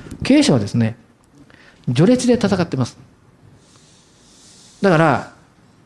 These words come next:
誰かと会った時に、こいつと自分でどっち勝つかっていうのを常に考えてる人しか成功しないですからね。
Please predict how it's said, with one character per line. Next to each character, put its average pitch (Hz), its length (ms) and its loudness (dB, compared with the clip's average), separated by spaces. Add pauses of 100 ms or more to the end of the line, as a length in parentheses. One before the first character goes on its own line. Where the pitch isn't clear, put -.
(220)
誰 302 180 2
か 262 120 0
と 185 100 2
会 190 60 2
っ - 20 -8
た 175 120 -2
時 143 140 0
に、 131 120 0
こ 226 220 0
い 226 40 0
つ 226 60 -8
と 233 140 0
自 202 140 0
分 208 120 0
で 190 100 2
ど 233 100 0
っ - 20 -2
ち - 120 -8
勝 185 180 -2
つ - 40 -18
か 139 100 -2
っ 131 100 -4
て - 100 -6
い - 20 -2
う - 20 -2
の 113 60 -4
を - 40 -4
常 233 200 0
に 151 80 0
考 156 200 -4
え 156 80 0
て 156 100 -4
る 143 60 -2
人 156 140 -6
し - 80 -8
か 123 80 -10
成 143 120 -4
功 135 100 -2
し - 20 -2
な 131 60 0
い - 60 0
で 110 40 -6
す - 60 -14
か - 80 -14
ら 78 60 -14
ね。 131 120 -14